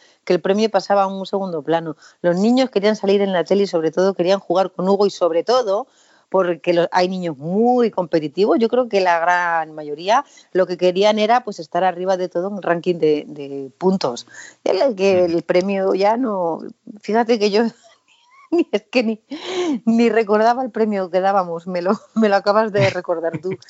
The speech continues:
Speaker 1: Fíjate lo importante
Speaker 2: Ojo.
Speaker 1: que era el premio, que, que, que, que,
Speaker 2: Sí.
Speaker 1: que ni recordaba, porque realmente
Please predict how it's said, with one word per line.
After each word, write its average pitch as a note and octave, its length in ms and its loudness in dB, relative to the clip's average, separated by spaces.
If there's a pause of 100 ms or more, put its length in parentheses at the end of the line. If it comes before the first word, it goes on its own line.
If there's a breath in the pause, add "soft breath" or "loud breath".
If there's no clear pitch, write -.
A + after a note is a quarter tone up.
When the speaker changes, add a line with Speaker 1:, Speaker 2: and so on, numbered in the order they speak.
(140 soft breath)
Speaker 1:
Fíjate B3 540 0
lo B3+ 140 2
importante G#3+ 440 0
Speaker 2:
Ojo. A#3 60 -8
Speaker 1:
que A#3 60 -2
era A3 100 -2
el G3+ 80 -8
premio, B3+ 400 0
que, G3+ 180 -10
que, F#3 340 -4
que, E3+ 400 2
que, F3 140 2
Speaker 2:
Sí. G#2 240 -4
Speaker 1:
que F3+ 140 2
ni E3+ 160 -2
recordaba, G3+ 580 2
porque F#3+ 240 -6
realmente G3 600 -2